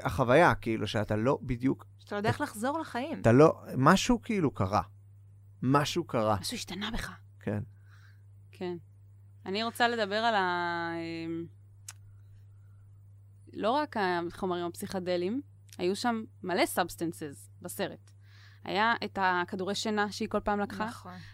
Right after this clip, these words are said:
Speaker 3: היה בסוף שהוא
Speaker 2: מלא
Speaker 3: נתן לו,
Speaker 2: אבוקות
Speaker 3: אה,
Speaker 2: של
Speaker 3: זה נגד
Speaker 2: פיזור
Speaker 3: פחד, זה נגד
Speaker 2: וריחות.
Speaker 3: כאב, נכון? נתן
Speaker 1: נכון.
Speaker 3: לו חומר נגד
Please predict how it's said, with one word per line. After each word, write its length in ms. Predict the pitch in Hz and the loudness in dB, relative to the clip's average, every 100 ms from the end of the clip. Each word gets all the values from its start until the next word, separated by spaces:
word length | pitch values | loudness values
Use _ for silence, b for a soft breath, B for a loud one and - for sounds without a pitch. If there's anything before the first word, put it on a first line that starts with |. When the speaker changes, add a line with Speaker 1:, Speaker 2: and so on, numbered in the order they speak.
| - | 0
Speaker 3:
היה 160 | 185 240 | 2 4
בסוף 440 | 262 - 277 - | 0 2 0 0
שהוא 280 | - 208 202 | -4 0 0
Speaker 2:
מלא 80 | 285 | 0
Speaker 3:
נתן 240 | 226 233 | 2 2
לו, 120 | 254 | 4
Speaker 2:
אבוקות 140 | 233 208 | 6 6
Speaker 3:
אה, 60 | 202 | 4
Speaker 2:
של 40 | 190 | 2
Speaker 3:
זה 140 | 233 | 0
נגד 220 | 240 226 202 | 0 0 -2
Speaker 2:
פיזור 220 | 185 226 | 0 0
Speaker 3:
פחד, 200 | 226 190 | 2 -2
זה 180 | 208 220 | 0 0
נגד 140 | 226 | 0
Speaker 2:
וריחות. 200 | 214 233 | -2 -4
Speaker 3:
כאב, 300 | 214 208 240 | -2 -2 -2
נכון? 380 | 214 185 226 247 | -6 -4 -4 -4
נתן 220 | 202 156 202 | -4 -2 0
Speaker 1:
נכון. 140 | 220 | 2
Speaker 3:
לו 300 | 220 214 202 | 2 0 -2
חומר 320 | - 226 226 | -4 -2 -2
נגד 240 | 220 214 | -4 -4